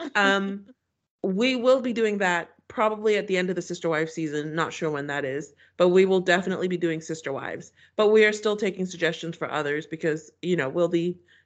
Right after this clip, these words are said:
Speaker 1: we'll be doing bonus episodes, and we would love to hear what you guys wanna hear.
Speaker 2: Yes. And, like, I think there was a listener who added, like,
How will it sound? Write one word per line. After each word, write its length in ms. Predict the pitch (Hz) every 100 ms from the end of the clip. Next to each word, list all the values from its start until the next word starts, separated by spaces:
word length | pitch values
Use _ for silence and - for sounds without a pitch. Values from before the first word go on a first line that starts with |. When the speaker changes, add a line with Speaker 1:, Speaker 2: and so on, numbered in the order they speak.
| _ _ _ _ _ _ -
Speaker 1:
we'll 120 | 208
be 100 | 233
doing 460 | 254 285 285 285 277 -
bonus 260 | 466 453 208
episodes, 560 | - 135 82 - - _
and 160 | 196 208
we 80 |
would 160 | 226 240
love 200 | 233 240
to 80 | 262
hear 120 | 262
what 140 | 254 240
you 100 | 381
guys 240 | 196 175
wanna 200 | 156 120
hear. 260 | 147 110 185 _ _ _ _ _
Speaker 2:
Yes. 120 | - _ _ _ _ _ _ _ _ _ _
And, 180 | - 233
like, 320 | 233 233 226 -
I 100 | 233
think 220 | 262 277
there 100 | 302
was 140 | 294
a 100 | 294
listener 560 | 262 226 214 226 220 214
who 320 | 233 220 208 -
added, 400 | 202 196 196 185
like, 340 | 175 175 165